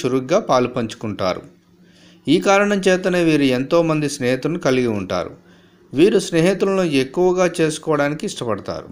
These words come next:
మరియు వీరి స్నేహితులు కూడా వీరి సాంగత్యాన్ని ఇష్టపడతారు.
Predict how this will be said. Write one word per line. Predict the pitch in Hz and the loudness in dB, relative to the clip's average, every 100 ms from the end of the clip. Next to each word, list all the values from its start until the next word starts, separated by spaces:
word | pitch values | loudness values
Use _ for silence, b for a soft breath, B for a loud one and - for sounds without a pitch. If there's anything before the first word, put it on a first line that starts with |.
| 135 | -2
మరియు | 185 196 143 160 B B B B | 2 2 2 0 B B B B
వీరి | 139 139 139 | 0 0 0
స్నేహితులు | 147 151 190 196 190 185 | 0 2 2 0 0 2
కూడా | 180 170 | 2 2
వీరి | 147 139 143 | 2 0 0
సాంగత్యాన్ని | 131 139 139 143 135 156 269 - 131 | 0 0 0 -2 0 0 -2 -4 -10
ఇష్టపడతారు. | - 143 127 101 98 87 | -4 0 0 0 -4 -4